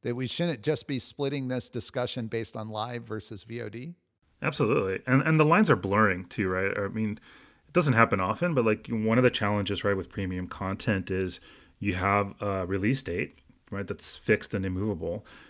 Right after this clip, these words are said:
Speaker 2: And it doesn't always mean that you get the master a month before that, right? Uh, sometimes the stuff that literally they're working in post-production to, you know, a few days before release. So, like,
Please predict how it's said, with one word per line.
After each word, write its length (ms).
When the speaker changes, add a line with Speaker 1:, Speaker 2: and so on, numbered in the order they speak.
Speaker 2:
And 80
it 140
doesn't 320
always 340
mean 220
that 240
you 100
get 320
the 80
master 680
a 300
month 400
before 520
that, 260
right? 260
Uh, 180
sometimes 480
the 60
stuff 300
that 240
literally 340
they're 120
working 300
in 80
post-production 760
to, 320
you 80
know, 80
a 80
few 180
days 240
before 280
release. 520
So, 680
like, 320